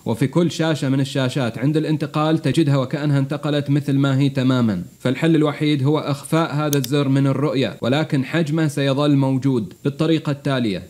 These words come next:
باك جراوند color حقه خلي نون، الهايت حقه خلي عشرة بالمئة، الويدث حقه خليه خمسة وعشرين بالمئة،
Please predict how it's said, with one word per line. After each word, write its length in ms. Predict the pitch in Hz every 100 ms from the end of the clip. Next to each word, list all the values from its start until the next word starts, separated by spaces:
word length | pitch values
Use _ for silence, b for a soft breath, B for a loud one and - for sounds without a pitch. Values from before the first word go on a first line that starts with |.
| -
باك 260 | 107 143 135
جراوند 280 | 151 151 143
color 280 | 156 147 135
حقه 280 | 147 131
خلي 300 | 127 135 120
نون، 380 | 113 123 151 175 - - _ _
الهايت 360 | 104 98 151 147
حقه 280 | - 143 120
خلي 300 | - 135 113
عشرة 300 | 135 139 151
بالمئة، 420 | 156 156 151 160 170 - - - - - - - _ _ _ - - - _ _ _ _ _ 107
الويدث 320 | 117 147 -
حقه 300 | 151 131 113
خليه 440 | 120 120 127 82 -
خمسة 320 | - 123 151
وعشرين 340 | 156 143 165 165
بالمئة، 500 | 160 160 156 165